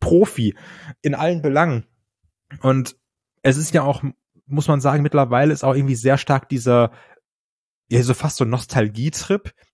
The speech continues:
den es mittlerweile gibt. Ich sehe auch immer wieder so Clips,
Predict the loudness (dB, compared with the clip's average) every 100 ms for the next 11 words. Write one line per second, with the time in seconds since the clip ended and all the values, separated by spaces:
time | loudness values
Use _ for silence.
0 | -4 -4 -2 -2 0 2 2 2 -2 -8
1 | -10 -18 -8 -6 -4 -2 -2 2 2 2
2 | 0 2 0 0 0 0 0 -2